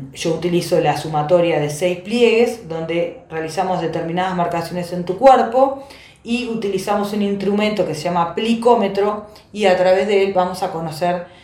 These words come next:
el valor de grasa corporal. Después de ahí te voy a brindar una indicación nutricional acorde a tus horarios, tus hábitos, tus gustos,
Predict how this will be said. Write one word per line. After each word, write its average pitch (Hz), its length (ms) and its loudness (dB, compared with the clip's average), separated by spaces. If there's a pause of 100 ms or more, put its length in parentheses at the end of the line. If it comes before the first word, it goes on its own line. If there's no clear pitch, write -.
(180)
el 190 320 2
valor 170 400 4
de 160 120 0
grasa 156 360 -2
corporal. 139 540 -10 (280)
Después 202 380 0
de 240 100 6
ahí 320 460 2
te 196 80 -2
voy 196 80 4
a 196 80 2
brindar 190 500 2
una 180 180 -4
indicación 175 460 -6
nutricional 208 720 -4
acorde 180 720 0 (280)
a - 480 -2 (240)
tus 147 400 -6
horarios, 190 800 2
tus 156 240 -8
hábitos, 180 600 0
tus 180 160 -8
gustos, 254 640 0